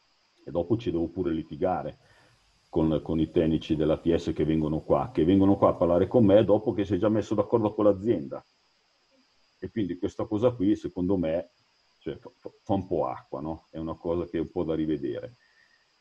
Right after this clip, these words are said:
Eh, la, la, la terza cosa è che, eh, tutte, tutto quello che noi denunciamo come ambiente di lavoro, diciamo,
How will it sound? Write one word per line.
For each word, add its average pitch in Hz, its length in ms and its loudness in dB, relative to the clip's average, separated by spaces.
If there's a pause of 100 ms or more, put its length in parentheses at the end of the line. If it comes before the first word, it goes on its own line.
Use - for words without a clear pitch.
Eh, 71 200 -14
la, - 160 -18
la, - 200 -10
la 80 120 -6
terza 117 380 -4
cosa 90 340 0
è 120 100 -2
che, 76 360 -4 (100)
eh, 69 560 -8 (960)
tutte, - 580 -4
tutto 104 360 -4
quello 85 400 2
che 80 160 -6
noi 87 260 -2
denunciamo 80 720 -4
come 80 300 4
ambiente 85 400 2
di 78 120 0
lavoro, 90 720 2 (300)
diciamo, - 600 -8